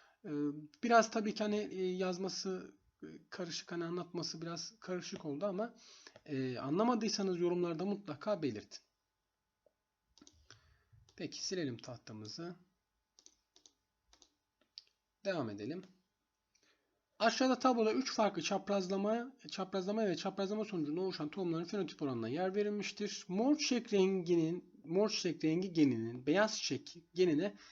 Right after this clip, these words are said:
baskın. Yani mor baskın, beyaz çekinik bunu söylüyor bize. Ee, buna göre ne diyor? Çaprazlanan bireylerin çiçek renginin genotipi tam olarak bel-, belirlenebilir. Bize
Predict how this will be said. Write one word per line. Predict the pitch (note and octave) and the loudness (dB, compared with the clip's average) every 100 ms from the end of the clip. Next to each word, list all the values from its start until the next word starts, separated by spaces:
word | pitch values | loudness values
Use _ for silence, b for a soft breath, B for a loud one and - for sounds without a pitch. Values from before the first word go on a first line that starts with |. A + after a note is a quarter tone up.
| B - | B 6
baskın. | G3+ - A3 | 6 6 2
Yani | A#3+ A3+ | 4 6
mor | B3+ C#4 A#3 | 10 10 10
baskın, | F#3+ E3+ - A#3 | 8 6 2 2
beyaz | G#3+ A3 A3 | 4 4 4
çekinik | - - D#3 F#3 | 0 -2 -2 0
bunu | A3 G#3 | 0 0
söylüyor | - C#3+ A#2+ B2 | 0 0 0 -4
bize. | G3 F#3 G#3 G#3+ B B B B B - | -2 0 -2 -4 B B B B B -12
Ee, | E3+ D3+ D3+ D3+ D3+ D3+ D3 C#3+ C#3+ D3+ F3+ | -4 0 0 2 0 0 0 -2 -2 -4 0
buna | C4 C4 | 4 4
göre | A3+ A#3+ | 4 2
ne | A#3+ | 2
diyor? | G#3+ A#3 | 0 2
Çaprazlanan | - G#3 G#3+ G#3 G#3+ C4+ C#4+ A3+ | 2 4 6 6 6 8 8 8
bireylerin | G#3 F#3 F3 A#3 | 6 6 4 2
çiçek | A3+ - C4 G#3+ | 0 2 2 4
renginin | F#3 F3 D#3+ G3+ A#3+ - _ _ _ E3 | 2 4 2 2 0 -8 _ _ _ -4
genotipi | G3+ B3+ A#3+ - C4+ C4+ | 2 4 2 0 -2 0
tam | B3+ A3+ | 2 4
olarak | F#3 A3 A3+ - | 6 4 2 2
bel-, | E3+ D#3+ C#3+ E3+ | 2 2 -2 2
belirlenebilir. | F#3+ E3 D#3+ E3+ E3+ E3 D3+ D#3+ E3 E3 F#3+ D#3+ D#3 D#3+ D3+ - - B B B C4+ | 4 4 2 0 0 -6 -10 -4 -2 0 -2 -2 -4 0 0 -2 -10 B B B 0
Bize | A3 B3+ | 2 0